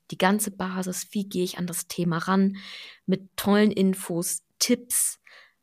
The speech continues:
leckeren Rezepten und ja, wie Frau sich auch in den Wechseljahren rundum wohlfühlen kann.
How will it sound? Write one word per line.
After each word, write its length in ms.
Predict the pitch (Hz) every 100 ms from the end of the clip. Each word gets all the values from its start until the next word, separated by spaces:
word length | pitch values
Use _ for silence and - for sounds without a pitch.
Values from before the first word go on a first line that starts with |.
| -
leckeren 500 | 190 214 220 202 196
Rezepten 720 | 190 - - 180 - 185 190 - _ _
und 440 | - 170 170 165 -
ja, 240 | 156 147 _ _ _ _ _
wie 340 | - 285 277 -
Frau 440 | - - 170 262
sich 240 | 240 220 -
auch 220 | 196 196
in 120 | 165
den 180 | 156 147
Wechseljahren 580 | 156 - 165 160 160 156
rundum 800 | 185 226 262 - - 196 190 160 -
wohlfühlen 480 | 170 147 - 139
kann. 240 | - -